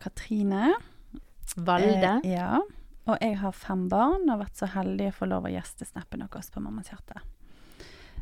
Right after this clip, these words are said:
Speaker 1: Meg og min mann Arve, vi bor på Sotra, og han jobber som lærer der, og jeg, eh,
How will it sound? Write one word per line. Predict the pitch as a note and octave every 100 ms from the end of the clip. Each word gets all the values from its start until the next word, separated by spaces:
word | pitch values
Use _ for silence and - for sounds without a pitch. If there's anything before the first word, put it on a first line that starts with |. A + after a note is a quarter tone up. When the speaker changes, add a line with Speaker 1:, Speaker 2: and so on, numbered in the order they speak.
| -
Speaker 1:
Meg | A#3 A#3
og | A3+
min | A3
mann | A#3 B3+ B3+
Arve, | G#3+ A3+ A#3
vi | A3 G#3
bor | G3
på | - -
Sotra, | - B3 A#3+ - A#3 B3 F4 F4+ - - - - - - G3+
og | G3 F#3 G#3+
han | G3+
jobber | F#3 F#3
som | - F#3
lærer | F#3 F#3 G#3+
der, | G#3+ C4+ E4+ G#3+
og | -
jeg, | A#3 G#3 F#3 - F#3
eh, | F3+ F#3 F#2+